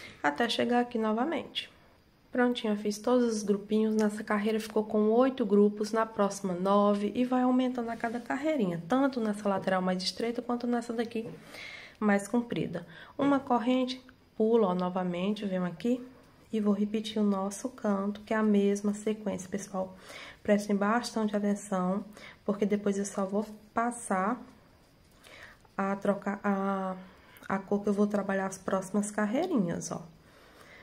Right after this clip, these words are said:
Fiz o canto, a mesma coisa, sete pontos, três correntes, viro a minha peça, venho aqui, novamente, dois pontos. Venho aqui, ó, trabalho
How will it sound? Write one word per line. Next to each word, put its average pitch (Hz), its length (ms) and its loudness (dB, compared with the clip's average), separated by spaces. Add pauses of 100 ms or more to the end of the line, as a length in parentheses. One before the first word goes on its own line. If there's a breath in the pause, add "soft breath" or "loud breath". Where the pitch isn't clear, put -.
(680 loud breath)
Fiz 190 340 -4
o 196 80 -6
canto, 247 500 0
a 190 60 0
mesma 185 300 -2
coisa, 220 360 0
sete 190 340 -6
pontos, 196 760 -4 (340)
três 185 320 -4
correntes, 180 1040 -4 (720 loud breath)
viro 196 480 -2
a 196 80 -4
minha 185 260 -4 (140)
peça, 165 680 -2 (560)
venho 175 320 -8
aqui, 180 640 0 (600 loud breath)
novamente, 190 840 0 (240)
dois 202 360 2
pontos. - 640 -8 (1000 loud breath)
Venho 185 240 4
aqui, 175 240 -2
ó, 208 60 2
trabalho 180 520 -2